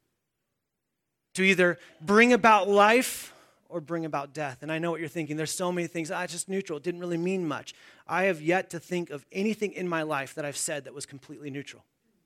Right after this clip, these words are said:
that didn't have some kind of insecurity or some kind of fear or some kind of ill will towards it or some kind of hope and joy and, and life to it. See, I, I don't know if we can really come across something neutral. Maybe you can argue with me that there is something neutral, but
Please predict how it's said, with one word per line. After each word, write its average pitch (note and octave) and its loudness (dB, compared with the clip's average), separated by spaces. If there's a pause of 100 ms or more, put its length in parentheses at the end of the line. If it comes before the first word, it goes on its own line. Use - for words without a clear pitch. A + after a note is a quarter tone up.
(1300)
that D#3+ -6
didn't G#3 4
have G3 2
some A3 2
kind G3+ 2
of F#3 0
insecurity F#3 0
or E3 0
some G3 -2
kind G3 -2
of F#3 -2
fear F#3 2
or D#3+ 0
some G3+ -2
kind A3+ 2
of - -2 (240)
ill G#3+ 6
will G3+ 6
towards F3+ 0
it F#3 -2
or F3 0
some G3+ -2
kind G3 -4
of F3+ -4
hope F#3+ 0 (200)
and F3+ -2
joy F3+ 2
and, E3 -4
and D#3+ -2
life D#3 -2
to C3+ -14
it. - -14 (1040)
See, - -4
I, D#3+ -4
I - -2
don't F#3 -4
know F#3 2
if E3+ -8
we F3 -6
can D#3 -10
really D#3 -6
come D#3 -10
across C#3 -8
something B2 -12
neutral. B2+ -10
Maybe D#3 -4
you D#3+ -2
can D3 -8
argue C3+ -6
with B2+ -8
me C3 -8
that C3 -10
there C#3 -12
is C#3 -6
something A#2 -14
neutral, A2+ -16
but A#2+ -12